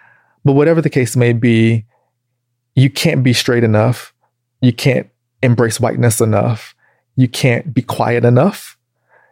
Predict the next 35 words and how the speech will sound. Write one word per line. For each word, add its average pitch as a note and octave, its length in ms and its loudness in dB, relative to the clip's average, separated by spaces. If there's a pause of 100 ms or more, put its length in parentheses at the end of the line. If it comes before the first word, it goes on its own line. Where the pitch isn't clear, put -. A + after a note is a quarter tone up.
(140)
You C3 140 2
can't - 320 -4
chew - 140 0
your A2+ 180 2
food C3 520 2
properly B2+ 440 0
enough A#2+ 400 0
or A#2+ 80 0
hold B2 340 0
the B2 80 2
right A#2 220 -2
fork - 500 -4
enough A#2+ 300 0
times. A#2 560 0 (880)
The C#3 80 0
goalpost C#3 480 0
is A#2+ 120 -2
always A2+ 320 0
gonna A2+ 200 -2
shift. - 480 -6 (1000)
What C#3 300 2
kind C#3+ 260 2
of B2+ 60 2
mind A2+ 760 0 (320)
<laughs> - 140 -12
makes - 460 -2 (320)
that A2 360 -2
a - 80 -2
scenario - 640 0
for - 200 -8
someone A2 360 0
else - 160 -4
to - 80 -4
live - 220 0
in? - 260 -2